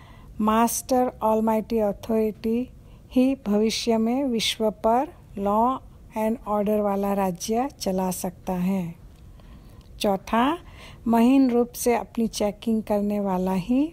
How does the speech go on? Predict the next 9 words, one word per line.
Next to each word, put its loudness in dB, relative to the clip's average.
भविष्य -2
में -2
महान -2
पद -6
की -2
बुकिंग -2
करा -2
सकता -8
है। -2